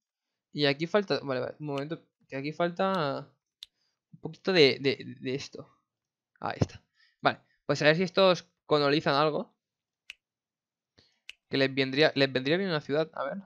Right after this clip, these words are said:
a ver aquí. Podemos a construir, hombre. No, no quieren representar sus islas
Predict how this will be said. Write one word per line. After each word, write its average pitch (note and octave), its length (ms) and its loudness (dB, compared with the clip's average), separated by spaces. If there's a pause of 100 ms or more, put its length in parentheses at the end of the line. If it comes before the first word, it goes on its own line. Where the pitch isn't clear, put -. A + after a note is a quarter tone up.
a C#3 80 -12
ver C#3+ 80 2
aquí. C#3+ 340 -2 (520)
Podemos D3 240 0
a D#3+ 60 6
construir, D3+ 360 4
hombre. D3+ 300 0 (1300)
No, D3 160 -2 (140)
no D#3+ 320 8
quieren D#3 240 8
representar C#3+ 440 6
sus C3 200 -6
islas C#3+ 500 8